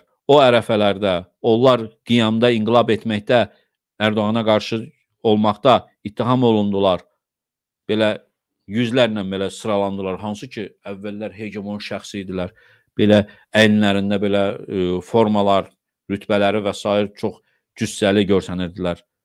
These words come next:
Sonradan onlar belə Maykada zadda belə insanlar tüpürürdülər onların üzərinə. Yenə də mən məcazi mənada deyirəm, tüpürəcəklər bunların üzərinə.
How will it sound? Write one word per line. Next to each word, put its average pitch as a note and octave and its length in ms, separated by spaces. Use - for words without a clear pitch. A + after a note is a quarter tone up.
Sonradan B2+ 440
onlar B2+ 440
belə A#2 220
Maykada B2+ 500
zadda A#2 300
belə B2+ 180
insanlar B2+ 540
tüpürürdülər A#2 640
onların F#2 380
üzərinə. F2 420
Yenə G#2 160
də G#2+ 120
mən G#2 180
məcazi G#2 360
mənada A2 200
deyirəm, G2+ 280
tüpürəcəklər A#2+ 680
bunların G2+ 440
üzərinə. F2+ 400